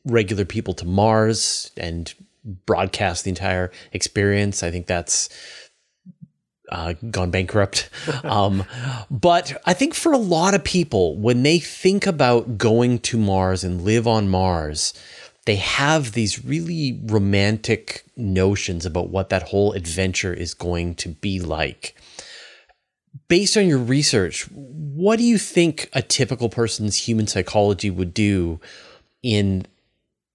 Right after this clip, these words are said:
Speaker 1: in going to Mars at sort of this level of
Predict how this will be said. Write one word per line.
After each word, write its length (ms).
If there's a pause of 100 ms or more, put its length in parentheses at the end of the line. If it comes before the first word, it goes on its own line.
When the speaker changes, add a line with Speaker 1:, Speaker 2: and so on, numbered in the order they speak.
(320)
Speaker 1:
in 400
going 340
to 120
Mars 560
at 200
sort 160
of 300
this 300
level 480
of 200